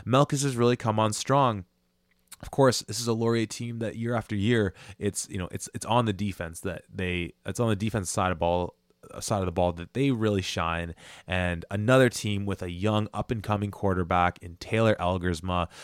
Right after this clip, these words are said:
who is tough as nails, and, uh, some really good young runners for them in the likes of, of Quentin Scott and, um, and pardon me, and Tanner Nelms as well. Um, you know,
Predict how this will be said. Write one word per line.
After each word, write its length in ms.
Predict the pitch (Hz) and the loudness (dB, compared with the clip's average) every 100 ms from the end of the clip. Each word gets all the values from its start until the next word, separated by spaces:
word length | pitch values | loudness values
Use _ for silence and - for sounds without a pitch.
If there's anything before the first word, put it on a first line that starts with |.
| - | -14
who 200 | - 104 | -2 2
is 260 | 95 87 - - | 2 0 -4 -12
tough 360 | - 113 117 | 0 4 4
as 160 | 107 87 | 4 -2
nails, 540 | 87 87 87 85 82 - - - - | -4 -2 0 -2 -4 -8 -16 -20 -10
and, 420 | 90 85 85 82 | -4 -4 -4 -2
uh, 240 | 85 80 82 | 0 0 -2
some 360 | - 90 82 | -6 -8 -2
really 320 | 101 127 120 | 4 6 6
good 200 | 104 107 | 6 2
young 240 | 95 95 92 | 2 0 0
runners 440 | 87 87 90 85 - - | -2 0 -2 -4 -8 -14
for 140 | - | -2
them 360 | 98 92 90 87 - | 0 2 0 -4 -6
in 140 | 90 | -6
the 100 | 85 | -6
likes 380 | 82 87 82 - | -4 -6 -6 -4
of, 260 | 87 85 80 | -2 -2 -6
of 180 | 95 82 | -12 -12
Quentin 380 | - 113 107 92 | -4 -2 -2 -4
Scott 580 | - - 92 90 85 - - - - - | -6 -2 2 2 0 -6 -20 -20 -20 -8
and, 480 | 87 82 80 78 - - | -4 -4 -6 -10 -16 -8
um, 440 | 85 80 80 78 - _ - | -6 -4 -6 -12 -20 _ -10
and 160 | 107 92 | -6 0
pardon 280 | 107 104 | 4 4
me, 100 | 90 | 2
and 140 | 87 85 | -6 -8
Tanner 300 | - 113 101 | -2 -2 -2
Nelms 320 | 90 90 80 | -4 -4 -6
as 140 | 78 | -10
well. 340 | 78 78 78 76 - - - | -8 -6 -6 -8 -18 -20 -10
Um, 420 | - 98 95 92 87 _ _ | -4 -4 -4 -8 -14 _ _
you 120 | - 117 | 0 6
know, 240 | 107 104 | 6 4